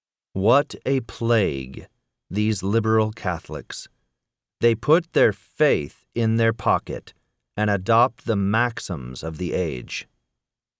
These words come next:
What incalculable harm they have caused the Church by their lack of faith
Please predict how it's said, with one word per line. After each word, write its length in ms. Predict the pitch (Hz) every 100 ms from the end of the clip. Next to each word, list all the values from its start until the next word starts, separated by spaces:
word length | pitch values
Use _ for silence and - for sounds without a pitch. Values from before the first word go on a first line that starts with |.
| _ _ _ _ _ _ _ _
What 220 | 117 127 151
incalculable 960 | 143 117 - 131 139 - 160 160 160
harm 520 | 123 139 123 90 76
they 120 | 85 104
have 220 | 120 -
caused 400 | - 131 127 117
the 80 | 113
Church 480 | - 110 76 - - _ _ _ _ _ -
by 180 | 104 104
their 180 | 98
lack 300 | 95 107 120
of 160 | 123 101
faith 540 | - 117 117 151 -